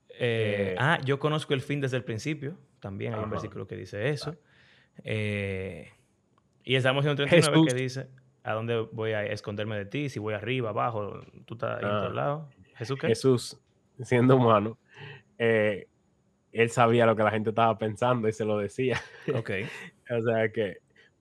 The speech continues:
Speaker 2: tú pudiese decir como que él era un buen, eh, un buen psicólogo. Él sabía leer muy bien a la
Speaker 1: <laughs>
Speaker 2: persona y sabía lo que estaban pensando. Pero no, hay veces que son cosas como que
Speaker 1: Eh, era,
Speaker 2: demasiado
Speaker 1: era fuerte,
Speaker 2: específicas.
Speaker 1: sí, sí.
Speaker 2: Y que él le dice literalmente lo que están <laughs> dic-, lo que
Speaker 1: Y no, y
Speaker 2: están
Speaker 1: de que yo,
Speaker 2: pensando.
Speaker 1: yo te vi,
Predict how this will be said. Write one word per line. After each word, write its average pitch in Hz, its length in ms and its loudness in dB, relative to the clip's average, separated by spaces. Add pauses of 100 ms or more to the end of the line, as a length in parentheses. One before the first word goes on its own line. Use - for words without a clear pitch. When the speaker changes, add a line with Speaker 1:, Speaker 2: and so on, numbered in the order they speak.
(220)
Speaker 2:
tú 160 200 4
pudiese 190 460 6
decir 135 300 4
como 120 240 -2
que 120 80 -2
él 120 60 2
era 123 180 2
un 117 160 0
buen, 107 560 -2 (460)
eh, 98 320 -6 (760)
un 104 80 -8
buen 113 140 0
psicólogo. 104 520 -4
Él 98 80 -8
sabía 110 260 -2
leer 110 240 2
muy 107 120 2
bien 123 200 2
a 110 40 -2
la 110 100 -2
Speaker 1:
<laughs> 104 40 -10
Speaker 2:
persona 110 580 0
y 98 140 -2
sabía 107 260 2
lo 113 80 4
que 113 60 4
estaban 110 300 2
pensando. 107 440 -2
Pero 110 200 6
no, 135 120 8
hay 117 120 6
veces 123 220 2
que 117 100 0
son 120 160 0
cosas 117 440 2
como 110 180 -2
que 107 80 0
Speaker 1:
Eh, 110 60 6
era, 110 80 2
Speaker 2:
demasiado 127 300 6
Speaker 1:
era 123 160 6
fuerte, 120 260 4
Speaker 2:
específicas. 113 220 0
Speaker 1:
sí, 104 180 -4
sí. 101 340 -6
Speaker 2:
Y 131 60 6
que 127 140 6
él 143 100 6
le 147 100 6
dice 147 240 4
literalmente 135 600 4
lo 127 100 2
que 123 80 4
están 139 300 -4
<laughs> - 20 -
dic-, 127 300 -4
lo 135 100 -4
que 123 60 4
Speaker 1:
Y - 20 6
no, 147 120 6
y 139 40 8
Speaker 2:
están 131 120 4
Speaker 1:
de 123 60 2
que 123 40 0
yo, 127 120 2
Speaker 2:
pensando. 147 140 -2
Speaker 1:
yo 156 160 4
te 180 160 4
vi, 143 440 -2